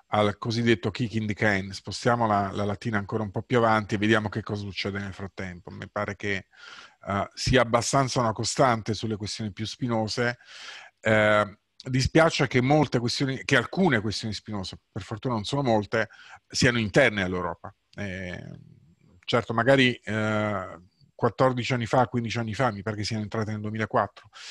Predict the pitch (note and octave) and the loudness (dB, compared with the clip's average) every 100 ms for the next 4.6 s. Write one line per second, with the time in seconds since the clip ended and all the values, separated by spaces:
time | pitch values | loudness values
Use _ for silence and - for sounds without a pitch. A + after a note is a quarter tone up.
0 | - - - _ G2+ G2+ G2 G2 G2 F#2+ | -14 -14 -18 _ -2 0 0 0 0 -2
1 | F2+ C3 B2 C3+ B2 A#2+ D3 B2+ G#2 - | -2 -2 0 0 -2 0 2 4 2 -2
2 | G2+ G#2 G2+ G2 F#2+ - _ - - B2 | -2 0 0 -4 -8 -20 _ -20 -4 -2
3 | A#2+ - A#2 A#2 G2 C#3 C#3 A#2+ A2+ A2 | 0 0 0 0 2 2 4 4 4 2
4 | - G2+ G#2 G#2 G#2 | -2 0 0 2 -2